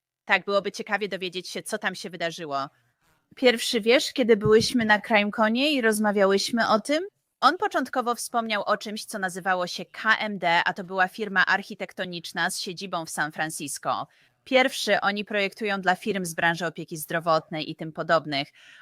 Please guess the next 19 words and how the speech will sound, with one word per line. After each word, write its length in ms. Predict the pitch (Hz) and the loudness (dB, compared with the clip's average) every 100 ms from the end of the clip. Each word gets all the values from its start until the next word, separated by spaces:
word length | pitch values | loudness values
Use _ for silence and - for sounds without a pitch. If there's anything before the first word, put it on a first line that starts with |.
| - | 0
a 120 | 202 | 2
potem 340 | 247 269 349 | 2 0 0
wydaje 380 | 254 214 220 214 | 4 6 6 4
się, 160 | - 214 | 0 0
że 160 | 202 | 0
on 180 | 196 202 | 0 0
zmienił 480 | 175 190 220 254 262 | -2 -4 -4 -4 -4
kierunek, 680 | - 220 202 185 170 180 _ _ | -4 -4 -2 0 0 -2 _ _
potem 420 | - 247 247 262 247 | 4 4 6 0 2
na, 240 | 226 220 - | 4 4 2
nie, 280 | 220 269 | 0 0
to 80 | 262 | 2
jest 200 | 214 - | 0 -2
ubezpieczenia, 800 | 220 208 - 202 - 269 214 151 | -2 -2 -2 -6 0 0 4 2
bo 120 | 180 | 2
to 80 | 202 | -2
przekazuje 560 | - 226 208 202 208 202 | -4 -2 -2 -2 -2 -2
szerszy 440 | - 226 233 208 | 4 4 4 -6
przekaz, 520 | - 156 151 139 - | -4 -4 -2 -2 -4